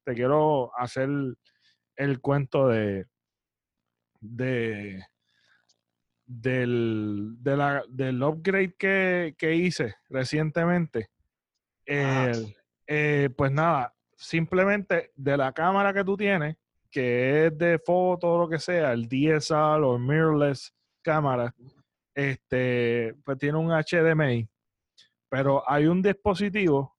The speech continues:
Speaker 1: que te convierte en la computadora para tú utilizar tu cámara como, como cámara, como si fuese un webcam. Y eso lo que hace es que aumenta la calidad de, de, del output,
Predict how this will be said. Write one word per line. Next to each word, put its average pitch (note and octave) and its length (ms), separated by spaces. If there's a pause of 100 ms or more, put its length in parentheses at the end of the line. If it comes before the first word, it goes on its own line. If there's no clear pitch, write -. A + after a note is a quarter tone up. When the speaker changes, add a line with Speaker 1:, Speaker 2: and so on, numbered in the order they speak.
(120)
Speaker 1:
que C3 340
te C3+ 160
convierte C3 760
en F3+ 100
la F3+ 120
computadora F3 800
para B2 260
tú B2+ 140
utilizar D#3 600 (120)
tu C3 180
cámara E3 640
como, B2 640 (220)
como A#2 420
cámara, A#2+ 560 (220)
como C3+ 240
si C3+ 120
fuese C3+ 280
un D3+ 360 (320)
webcam. C3 640 (880)
Y D#3 240
eso G3+ 380
lo E3+ 160
que D#3 60
hace F3+ 340
es F#3+ 140
que D#3+ 320
aumenta D3+ 500
la F#3+ 120
calidad F3+ 440
de, D3 460
de, A#2+ 720
del A2 200
output, D3+ 460